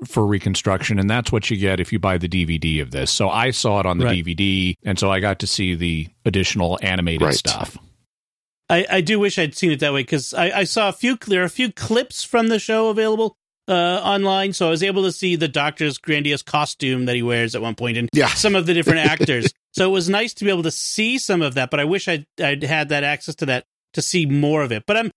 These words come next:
Speaker 2: I'm glad we have a variety of experiences, uh, experience, you know, that
Speaker 1: Mm-hmm.
Speaker 2: with this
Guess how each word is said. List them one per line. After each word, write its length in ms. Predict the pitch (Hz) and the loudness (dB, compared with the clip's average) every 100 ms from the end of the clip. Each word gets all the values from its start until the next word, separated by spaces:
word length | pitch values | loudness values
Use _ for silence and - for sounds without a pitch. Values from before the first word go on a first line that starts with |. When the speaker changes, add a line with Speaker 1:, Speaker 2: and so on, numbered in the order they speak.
| _ | _
Speaker 2:
I'm 160 | 208 208 | 0 2
glad 260 | 226 254 302 | 2 0 0
we 80 | |
have 140 | 254 226 | 0 0
a 80 | 185 | 0
variety 420 | 170 175 190 190 | 2 2 0 0
of 60 | |
experiences, 760 | 160 - - 165 170 - 175 139 160 _ | -2 -4 -2 0 0 -2 -4 -4 -10 _
uh, 320 | - 147 143 135 | 0 0 0 -2
experience, 560 | 156 - - 170 175 - | -4 -4 0 0 0 -4
you 120 | 160 135 | -2 0
know, 40 | 139 | 2
that 140 | 147 | 2
Speaker 1:
Mm-hmm. 60 | 185 | 4
Speaker 2:
with 120 | 220 | 2
this 300 | 165 135 - | 0 -2 -6